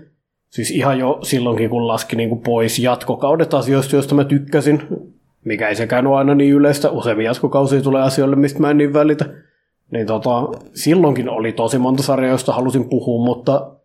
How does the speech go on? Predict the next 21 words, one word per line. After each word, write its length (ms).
se 140
on 100
sinänsä 260
normaalia, 500
mutta 140
tällä 160
kertaa 280
myös 220
Walter 360
halusi 340
puhua 300
monesta 340
sarjasta, 400
joten 340
vähän 240
jaksamista 440
asian 200
mukaan. 280
Meillä 180
saattaa 320
tulla 300